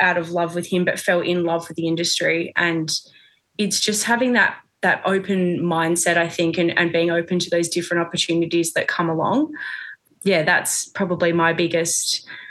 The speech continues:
piece of advice, and, and just making different connections. Like, don't be afraid to go along to different industry events, even if you're not working in the industry yet. Reach out to people on LinkedIn like myself and, and you, Vinny, and just, yeah, ask questions. I think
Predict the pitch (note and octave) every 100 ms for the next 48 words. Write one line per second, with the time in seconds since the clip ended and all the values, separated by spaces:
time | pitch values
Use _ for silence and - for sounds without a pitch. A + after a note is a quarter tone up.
0 | - _ - _ - G3+ F#3+ F#3+ F3+ D#3+
1 | E3+ E3+ F3 F3 F#3 - F#3+ F#3+ G#3 A3+
2 | A3+ A3+ G3+ G3 G3 F#3+ - F3 E3 -
3 | E3+ E3 E3+ - G3 F#3+ G3+ G3 - F3+
4 | F3 - F3+ F3 F3 E3+ F3 F3 E3 E3+
5 | F3 D3+ F3+ F3 - F3+ F3 F3 E3+ -
6 | F#3+ F#3 F#3 F#3 F#3 F3+ - E3 E3+ F3+
7 | E3+ E3 E3 E3 E3 - E3 D#3+ D#3+ C#3
8 | - G3 F#3 G3+ F#3 - G3 F#3+ F#3+ F3+
9 | F3+ E3+ - F3 E3 D#3 F3+ E3+ F3+ E3+
10 | E3+ - E3+ E3 E3 - - - F3+ F3+
11 | F3+ F3+ E3 F3 E3+ E3 D#3+ F#3+ - _
12 | _ _ - A3+ A3+ B3+ - - A3+ F#3
13 | F#3+ C4 - F#3+ F#3 - G3 E3 E3 G3
14 | F#3 G#3+ G3+ -